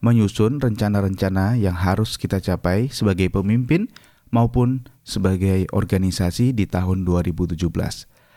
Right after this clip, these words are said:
Tetapkanlah prioritas, kemudian bagilah tugas tersebut kepada seluruh anggota organisasi,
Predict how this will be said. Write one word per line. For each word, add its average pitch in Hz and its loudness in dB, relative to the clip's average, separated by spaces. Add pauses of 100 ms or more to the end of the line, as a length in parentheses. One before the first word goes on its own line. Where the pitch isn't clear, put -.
(280)
Tetapkanlah 95 -2
prioritas, 101 0 (400)
kemudian 85 0
bagilah 104 0
tugas 95 -2
tersebut 110 -2
kepada 87 -2
seluruh 92 0
anggota 87 -2
organisasi, 87 0